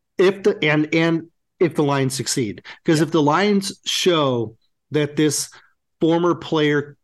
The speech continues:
Speaker 1: s-, now turned coach strategy works, more teams are gonna start adapting that. And again, great opportunity for Deuce to step in. So,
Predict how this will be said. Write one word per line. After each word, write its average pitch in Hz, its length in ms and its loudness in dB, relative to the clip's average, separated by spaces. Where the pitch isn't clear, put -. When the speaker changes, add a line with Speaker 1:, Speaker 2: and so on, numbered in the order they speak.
Speaker 1:
s-, - 160 -6
now 147 340 0
turned 147 380 -4
coach - 600 -4
strategy 139 580 0
works, 139 440 -2
more 156 240 2
teams 151 260 -2
are 143 60 0
gonna 131 160 -2
start 135 260 -2
adapting 135 500 -2
that. 165 320 -2
And 139 100 0
again, 131 240 0
great 135 320 0
opportunity 131 680 -2
for 120 180 -4
Deuce 120 340 -2
to 127 100 -4
step 120 360 -4
in. 104 200 -4
So, 120 340 -2